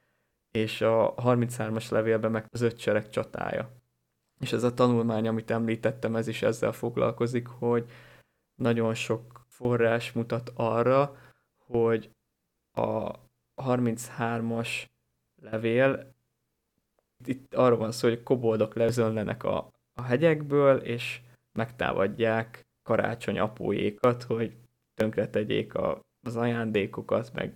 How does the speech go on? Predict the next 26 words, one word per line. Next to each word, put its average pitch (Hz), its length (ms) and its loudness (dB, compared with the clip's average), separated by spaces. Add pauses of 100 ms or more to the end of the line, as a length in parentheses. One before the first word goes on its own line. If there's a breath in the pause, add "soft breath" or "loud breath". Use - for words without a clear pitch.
(120)
minden 107 280 0
egyebek, 135 580 0 (440 loud breath)
és - 140 -20
vannak 110 340 -2
denevérlovas 117 800 2
koboldok, 117 540 0
meg - 120 -8
stb., 135 640 -4 (180 loud breath)
és - 280 -8
hogy 117 460 2 (840)
ez 123 260 2
a 113 460 4
harminchármas 110 1000 -2
levélben 110 460 0
megjelenő 110 520 -2
csata, 127 540 -2 (720 loud breath)
ez 113 180 -4
az 113 440 0
öt 120 180 -2
sereg 110 300 0
csatájából 107 760 -2
merít 107 560 -2
nagyon 107 300 -2
sokat. - 600 -4 (320)
Ugye 110 160 -2
Gandalf, 110 840 0